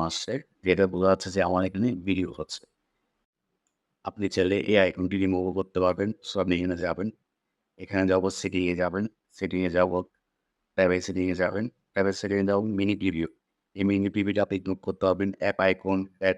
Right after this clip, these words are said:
ড্রপ বা nothing, আপনি নিতে পারবেন যে কোনো কিছু শো করবেন। এভাবে আপনি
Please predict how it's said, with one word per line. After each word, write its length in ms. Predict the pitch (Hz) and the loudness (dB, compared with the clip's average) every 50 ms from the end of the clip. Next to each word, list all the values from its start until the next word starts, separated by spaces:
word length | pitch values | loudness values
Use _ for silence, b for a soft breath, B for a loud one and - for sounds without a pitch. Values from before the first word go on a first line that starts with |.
| - - | 0 0
ড্রপ 140 | 95 95 92 | 0 0 0
বা 60 | 101 95 92 | 0 -2 0
nothing, 280 | 87 85 - 90 85 87 _ - 95 | -2 -2 -4 -6 -14 -14 _ -4 -4
আপনি 140 | 95 90 98 95 | -2 -2 0 -4
নিতে 140 | 95 92 98 95 | -2 2 2 2
পারবেন 200 | 95 95 104 101 95 | 2 2 0 -4 -2
যে 60 | - 95 90 - | -2 -4 -4 -2
কোনো 120 | 92 92 90 87 | -2 -2 -2 -2
কিছু 140 | 92 92 98 - | -2 -6 -8 -10
শো 60 | - - - 82 | -12 -12 -10 -10
করবেন। 260 | 82 80 _ - 80 - _ _ _ _ _ _ _ _ _ _ _ _ _ - | -10 -10 _ -18 -20 -20 _ _ _ _ _ _ _ _ _ _ _ _ _ 2
এভাবে 280 | 92 92 95 92 95 101 101 95 | 2 4 4 4 4 4 4 4
আপনি 140 | 95 95 | 2 0